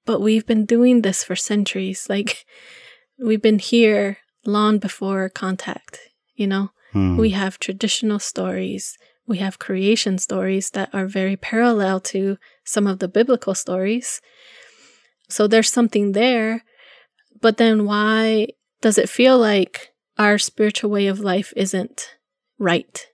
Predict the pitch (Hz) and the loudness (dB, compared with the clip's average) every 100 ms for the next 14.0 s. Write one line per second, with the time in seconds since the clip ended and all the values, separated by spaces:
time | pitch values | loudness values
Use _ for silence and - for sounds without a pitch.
0 | _ _ _ _ - 196 190 - 202 196 | _ _ _ _ -8 -4 -4 -2 -4 -4
1 | - - _ - - 95 92 82 _ 214 | -10 -20 _ -18 -6 -2 -2 -4 _ -8
2 | - 208 - 190 190 185 196 196 196 - | -4 -4 0 2 2 -2 -4 -4 -4 -8
3 | - _ _ _ _ _ _ _ _ _ | -10 _ _ _ _ _ _ _ _ _
4 | _ - 220 202 202 - - 208 - 214 | _ 0 2 4 2 0 -4 -2 0 2
5 | 214 190 190 - 202 190 - 185 185 185 | 4 2 0 -2 -4 -4 -4 -4 -4 -4
6 | - 190 202 - - 262 190 185 185 - | -4 -4 -6 -10 -12 -6 -4 -4 -6 -10
7 | _ _ _ _ _ 208 185 - 220 208 | _ _ _ _ _ 2 2 2 2 2
8 | - 196 196 202 185 202 190 180 _ _ | 0 -2 2 2 2 0 -4 -4 _ _
9 | - 208 190 - 202 202 190 185 180 180 | -2 0 0 0 -2 -2 -4 -2 -4 -4
10 | 180 180 180 190 208 - _ _ _ _ | -4 -2 -2 -2 -4 -8 _ _ _ _
11 | _ _ _ _ _ - 208 196 202 196 | _ _ _ _ _ -4 -4 0 -2 -2
12 | - 220 202 196 202 220 - 208 202 202 | -4 0 2 2 2 -2 -2 -4 -2 0
13 | 196 190 - 202 202 196 185 190 196 | 0 -2 -2 -4 -2 -2 -2 -2 -4